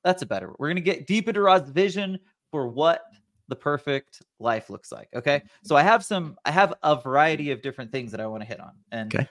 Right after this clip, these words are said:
Speaker 1: I'm gonna turn it over to you first to just kind of talk about some of these things for you,
Speaker 2: Mm-hmm.
Speaker 1: but I'm gonna, I'm gonna throw out some things to give you, give you, um,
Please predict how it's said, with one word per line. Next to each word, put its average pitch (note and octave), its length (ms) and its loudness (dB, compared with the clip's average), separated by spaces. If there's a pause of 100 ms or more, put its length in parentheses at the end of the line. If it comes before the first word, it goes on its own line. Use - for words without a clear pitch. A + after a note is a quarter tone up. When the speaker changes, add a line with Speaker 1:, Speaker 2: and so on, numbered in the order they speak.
(120)
Speaker 1:
I'm E3 140 2
gonna G3+ 120 0
turn F#3+ 260 -2
it F3 100 0
over D#3+ 240 2
to C#3+ 60 -6
you C#3 120 -4
first C3 380 -6
to - 80 -14
just A2+ 160 -10
kind B2+ 160 -6
of G#2 100 -10
talk A#2 280 -2
about D#3 300 0
some F3 100 -8
of E3 80 -8
these E3+ 180 -6
things F3+ 220 -8
for E3+ 100 -8
you, E3 180 -2
Speaker 2:
Mm-hmm. G#2 160 -2 (140)
Speaker 1:
but - 140 2
I'm C#3 100 -2
gonna, D3 240 0 (440)
I'm D3+ 120 -2
gonna D3 100 2
throw F#3 260 4
out F3 180 6
some D#3 120 -12
things D3+ 320 -8
to C#3 80 -8
give C3 240 0
you, B2 260 -2
give B2+ 360 0
you, A2 680 -2
um, G2 480 -4